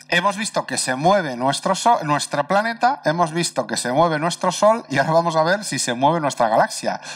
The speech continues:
porque esto es una cosa que se ha sabido ahora, porque no se sabía. ¿De acuerdo? Esto es bastante moderno. ¿De acuerdo? Antes se pensaba que las estrellas se alejaban unas de otras por el efecto de la expansión del universo, esta ley de Hubble,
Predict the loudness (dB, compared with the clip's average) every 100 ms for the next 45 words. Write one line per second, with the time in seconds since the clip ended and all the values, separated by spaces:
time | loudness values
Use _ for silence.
0 | -4 -4 -4 -6 -4 -2 -2 -4 -4 -4
1 | -2 -2 0 0 0 0 -2 0 4 4
2 | 2 -6 -14 _ _ _ -6 -2 0 -2
3 | -2 -4 -4 -4 -8 -10 _ -18 -18 -12
4 | 0 0 4 2 4 -2 -4 -20 -20 -16
5 | -14 -12 -12 -14 -6 -4 -4 -2 0 0
6 | -2 -2 0 2 2 0 -2 -8 -10 -14
7 | -20 -8 -2 0 2 2 2 0 0 -4
8 | -6 -6 0 0 2 -2 -4 -6 -4 -2
9 | 0 -2 -2 -10 -6 0 2 0 2 2
10 | 2 0 -4 -2 0 2 2 0 -2 -2
11 | -2 -4 -4 0 0 2 -2 -2 -6 -2
12 | 0 2 2 0 -4 -6 -6 -20 -10 -6
13 | 0 0 2 0 -2 0 2 2 0